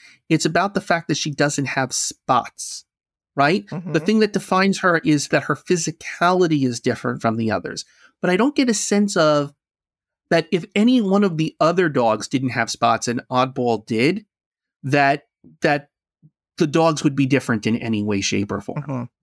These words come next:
Speaker 1: I, I
Speaker 2: Yeah.
Speaker 1: don't know if that, if that makes sense.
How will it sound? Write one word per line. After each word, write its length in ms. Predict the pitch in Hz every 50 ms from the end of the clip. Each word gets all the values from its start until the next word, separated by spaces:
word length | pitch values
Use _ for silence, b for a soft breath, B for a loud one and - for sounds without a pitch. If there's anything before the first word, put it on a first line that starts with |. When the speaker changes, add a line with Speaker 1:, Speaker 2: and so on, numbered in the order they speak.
| _ _ _ _ _ _ _ _ _ _ _ _ _ _ _ _ _ _ _ _
Speaker 1:
I, 80 | - 175
I 80 | 185 185 - _
Speaker 2:
Yeah. 160 | - 156 175 190
Speaker 1:
don't 120 | 220 226
know 100 | 226 220
if 100 | 208 202
that, 220 | 202 196 190 - _ -
if 120 | 185 160 -
that 120 | 185 165
makes 220 | 175 185 175 - -
sense. 180 | 190 180 -